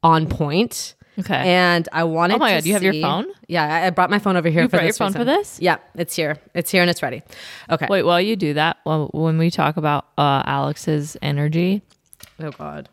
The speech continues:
Speaker 2: he pet Ollie, s-, and I love this 'cause he's not here today. <laughs> So I could, we could say,
Speaker 1: We could
Speaker 2: we
Speaker 1: say
Speaker 2: should make
Speaker 1: anything
Speaker 2: this
Speaker 1: we
Speaker 2: whole
Speaker 1: want.
Speaker 2: episode about Alex
Speaker 1: Oh
Speaker 2: 'cause
Speaker 1: my
Speaker 2: he
Speaker 1: God.
Speaker 2: can't jump in here.
Speaker 1: I know.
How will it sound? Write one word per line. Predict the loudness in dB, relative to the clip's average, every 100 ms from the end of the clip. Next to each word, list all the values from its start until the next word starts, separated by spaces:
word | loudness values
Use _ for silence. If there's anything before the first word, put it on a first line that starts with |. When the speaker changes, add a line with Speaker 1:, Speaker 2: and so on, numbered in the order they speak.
| -20
Speaker 2:
he | -10 -2 -2
pet | 0 0 0 2
Ollie, | 0 0 -4
s-, | -6 -4
and | 0 2
I | 4
love | 2 2
this | 0 -2
'cause | -4
he's | -2
not | 0
here | -2
today. | -2 -2 -2
<laughs> |
So | 2 2 2
I | 2 0
could, | -4
we | -4 0
could | 0
say, | 0 0 0 -8 -4
Speaker 1:
We | 2
could |
Speaker 2:
we | 4
Speaker 1:
say |
Speaker 2:
should | 4 4
make | 2
Speaker 1:
anything | 4 4
Speaker 2:
this |
Speaker 1:
we | 6
Speaker 2:
whole | 6 4
Speaker 1:
want. | 4
Speaker 2:
episode | 2 2 0
about | 2 0 0
Alex | 0 -2 -2 -10 -2
Speaker 1:
Oh | 2
Speaker 2:
'cause |
Speaker 1:
my | 4
Speaker 2:
he | 4
Speaker 1:
God. | 2 0
Speaker 2:
can't | 0 0 -2
jump | -2 0 0
in | 0
here. | 2
Speaker 1:
I | 2 2
know. | 2 0